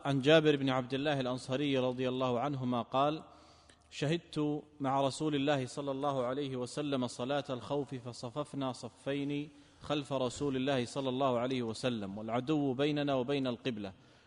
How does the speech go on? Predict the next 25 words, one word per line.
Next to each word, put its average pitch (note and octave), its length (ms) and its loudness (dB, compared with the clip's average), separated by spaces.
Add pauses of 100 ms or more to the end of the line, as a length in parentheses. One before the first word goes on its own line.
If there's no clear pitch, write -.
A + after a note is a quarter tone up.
(120)
وكبر E3+ 480 0
النبي D3 420 0
صلى C#3 240 -2
الله C3+ 320 2
عليه C3 240 2
وسلم D#3+ 480 0
وكبرنا E3+ 600 2
جميعاً، A#2 480 -2 (440)
ثم C#3+ 200 2
ركع E3+ 400 2
فركعنا D3+ 600 0
جميعاً، A#2+ 560 -2
ثم C#3 200 0
رفع D3 420 2
رأسه C#3+ 420 -2
من C#3 140 -2
الركوع C#3+ 520 -4
ورفعنا D3+ 540 -2
جميعاً، D3 480 -2 (1200)
ثم F#3 220 2
انحدر E3+ 520 2
بالسجود D3+ 580 -2
والصف D3 580 -4
الذي D3+ 460 0
يليه، C#3+ 300 2